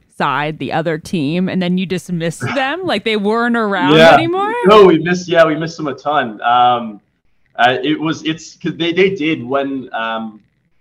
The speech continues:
Speaker 2: they made it a point to be two separate seasons, two different journeys, and they, um, you know,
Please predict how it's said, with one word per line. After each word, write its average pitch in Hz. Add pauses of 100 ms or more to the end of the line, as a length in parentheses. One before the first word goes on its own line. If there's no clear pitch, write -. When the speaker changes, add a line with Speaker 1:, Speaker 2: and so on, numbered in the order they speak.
(140)
Speaker 2:
they 160
made 190
it 170
a 135
point 156
to -
be 139
two 151
separate -
seasons, 120
two -
different 123
journeys, 120
and 117
they, 113
um, 98
you 123
know, 110